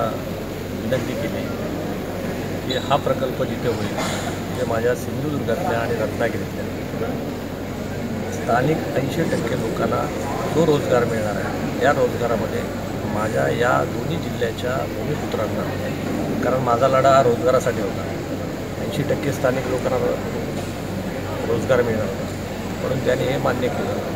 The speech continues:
की ज्या ठिकाणी कोकणातच होईल आणि ज्या ठिकाणी होईल त्या ठिकाणी सिंधुदुर्ग रत्नागिरीतल्या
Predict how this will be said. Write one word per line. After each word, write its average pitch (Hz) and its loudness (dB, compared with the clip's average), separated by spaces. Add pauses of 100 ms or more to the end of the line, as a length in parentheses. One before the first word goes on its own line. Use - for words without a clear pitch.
(520)
की - -2
ज्या 127 6
ठिकाणी 131 2
कोकणातच 143 4
होईल 113 0 (460)
आणि 117 0
ज्या 120 4
ठिकाणी 147 4
होईल 110 2 (360)
त्या 117 2
ठिकाणी 117 0
सिंधुदुर्ग 127 -2
रत्नागिरीतल्या 113 0